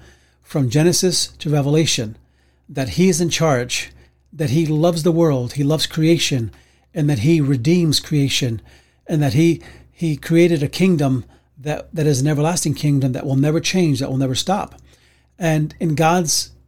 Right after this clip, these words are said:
economy, the way he does things is, is so different than us that we often become swept into the idea that, well, you know, maybe a political solution will fix the problem.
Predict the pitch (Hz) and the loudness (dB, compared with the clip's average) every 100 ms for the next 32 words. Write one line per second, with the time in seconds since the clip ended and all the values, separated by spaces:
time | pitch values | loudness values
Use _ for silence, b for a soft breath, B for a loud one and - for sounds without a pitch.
0 | _ 170 - 190 185 151 135 143 143 196 | _ -18 -6 0 2 2 2 0 0 0
1 | 208 160 - - 117 123 - 135 - 202 | 0 0 -2 -4 -6 -6 -10 -12 -10 -6
2 | 135 - 190 156 - 160 131 117 120 - | -4 -2 0 0 0 0 0 -4 -6 -10
3 | b b b b b b 139 147 151 160 | b b b b b b -8 -4 0 2
4 | 170 - 160 147 - 143 135 151 - 170 | 2 0 -2 -2 -4 -6 -2 -2 0 -2
5 | 156 175 156 151 156 139 143 156 139 135 | 0 0 0 2 2 2 2 2 2 -2
6 | - 139 131 143 131 139 143 147 - 147 | -2 -2 0 0 0 0 0 -2 -2 -2
7 | 139 139 - 143 135 143 127 151 - 123 | -2 -4 -2 0 0 0 -2 -4 -6 -4
8 | 151 170 143 | 0 0 0